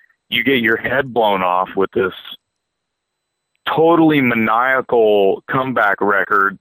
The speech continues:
that even the guys in A C D C were probably,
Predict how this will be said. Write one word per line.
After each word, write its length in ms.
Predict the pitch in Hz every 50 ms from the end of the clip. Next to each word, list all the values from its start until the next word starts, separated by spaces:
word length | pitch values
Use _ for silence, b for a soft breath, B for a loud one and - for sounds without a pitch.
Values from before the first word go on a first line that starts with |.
| _ _
that 400 | - 95 95 - 107 104 98 - - - _ _ - - - - - - - - B B B B B B B B B _ _ -
even 340 | 127 131 143 123 127 120 113
the 80 | 107
guys 240 | 95 117 113 117 117 107
in 120 | 117 107
A 140 | 107 107 107
C 120 | - - 104
D 240 | 95 107 110 113 107 -
C 120 | 107 98
were 200 | 92 90 92 92
probably, 840 | - - 98 98 92 95 95 92 90 95 95 90 87 85 82 80